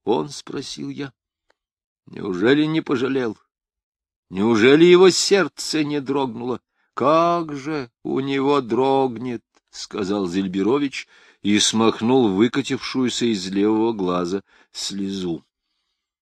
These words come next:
Я так разволновался, что вскочил и стал бегать по предбаннику с ботинком в руке.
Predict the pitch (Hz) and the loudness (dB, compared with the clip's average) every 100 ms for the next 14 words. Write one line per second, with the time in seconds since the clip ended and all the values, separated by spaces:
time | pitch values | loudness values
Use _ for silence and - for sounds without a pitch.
0 | _ _ _ - 101 120 135 - 175 220 | _ _ _ -6 -2 2 0 0 2 2
1 | 185 190 180 160 165 165 165 165 131 104 | 2 0 0 0 -2 -2 -2 -2 0 -2
2 | - 123 _ _ _ _ _ - - 160 | -4 -8 _ _ _ _ _ -12 -2 -2
3 | - 170 170 - 233 151 _ _ _ _ | 0 0 0 -2 -4 -6 _ _ _ _
4 | _ - 135 139 - 156 151 143 156 143 | _ -4 -2 -2 0 2 2 4 4 4
5 | 131 - 120 127 117 139 131 110 - 104 | 2 0 0 -2 0 -2 0 -4 -4 -6
6 | 87 95 113 - 92 80 85 85 82 78 | -4 -6 -6 -6 -10 -8 -8 -8 -8 -12